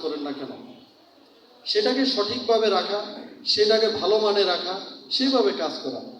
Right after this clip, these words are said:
তাহলে তো দুইজনের মধ্যে একটা সম্পর্ক তৈরি হবে, স্মার্টনেস তৈরি হবে, উভয়ের উপকার হবে। আমি দুই একটু উদাহরণ দিতে চাই। আমি, আমার সুযোগ হয়েছে পড়ালেখার সুবাদে ইংল্যান্ডে থাকার কারণে। তা আমি তো বাংলাদেশ থেকে গিয়েছি।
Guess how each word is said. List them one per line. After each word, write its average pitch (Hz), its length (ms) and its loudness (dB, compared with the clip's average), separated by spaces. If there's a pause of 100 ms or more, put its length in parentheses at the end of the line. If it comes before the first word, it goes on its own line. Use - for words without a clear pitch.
(120)
তাহলে 214 300 4 (100)
তো 233 60 0
দুইজনের 202 540 0
মধ্যে 202 280 0
একটা 190 180 -4
সম্পর্ক 208 640 -4
তৈরি 147 220 -2
হবে, 151 200 -4 (400)
স্মার্টনেস 226 680 0
তৈরি 208 240 6
হবে, 208 220 4 (380)
উভয়ের 208 380 6
উপকার 160 420 -2
হবে। 127 200 -6 (360)
আমি 226 160 0
দুই 254 140 2
একটু 254 180 0
উদাহরণ 208 360 4
দিতে 196 220 -2
চাই। 151 260 -4 (360)
আমি, 214 400 0
আমার 196 180 2
সুযোগ 214 380 -2
হয়েছে 180 440 0 (280)
পড়ালেখার 202 460 4
সুবাদে 196 460 2
ইংল্যান্ডে 175 420 0
থাকার 147 340 -4
কারণে। 156 320 -2 (480)
তা 156 80 -8
আমি 214 160 0
তো 220 100 2
বাংলাদেশ 208 500 2
থেকে 190 180 0
গিয়েছি। - 600 -4